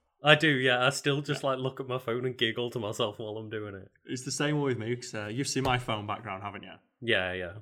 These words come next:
Speaker 2: Uh, it's, uh, I went out for, like, a meal with my girlfriend. She's like, "Can we take some nice photos?" And I went, "Yeah," but I did that thing where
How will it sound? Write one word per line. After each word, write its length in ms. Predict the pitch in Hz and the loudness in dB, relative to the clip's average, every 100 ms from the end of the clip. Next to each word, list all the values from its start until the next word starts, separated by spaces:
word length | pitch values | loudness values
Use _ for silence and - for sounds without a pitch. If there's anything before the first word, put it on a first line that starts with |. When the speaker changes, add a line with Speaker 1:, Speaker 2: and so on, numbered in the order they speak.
| - - | -20 -10
Speaker 2:
Uh, 120 | 120 | -8
it's, 160 | 113 - | -6 -4
uh, 180 | 113 107 | -4 -4
I 100 | 113 | -4
went 180 | 113 120 | -2 0
out 220 | 117 113 | -2 -2
for, 60 | 113 | -2
like, 160 | 113 117 | -4 -4
a 40 | |
meal 280 | 107 107 107 | -8 -8 -6
with 140 | 107 | -8
my 100 | 107 | -8
girlfriend. 520 | 104 104 101 110 95 - | -8 -6 -8 -10 -12 -12
She's 120 | 117 | -12
like, 100 | 120 | -8
"Can 60 | |
we 60 | 151 | -4
take 160 | 190 190 | -4 -4
some 120 | 180 | -2
nice 240 | 151 147 | -2 -2
photos?" 600 | - 131 123 107 98 98 | -2 -2 -4 -8 -12 -14
And 60 | 104 | -10
I 40 | |
went, 140 | 107 113 | -8 -4
"Yeah," 240 | 113 98 - | -4 -4 -4
but 120 | 120 | -2
I 100 | 101 | -2
did 160 | 110 127 | 0 2
that 180 | 127 120 | 2 -2
thing 400 | - 110 113 131 - - _ - | -6 -6 -6 -8 -14 -20 _ -6
where 320 | 117 110 | 0 0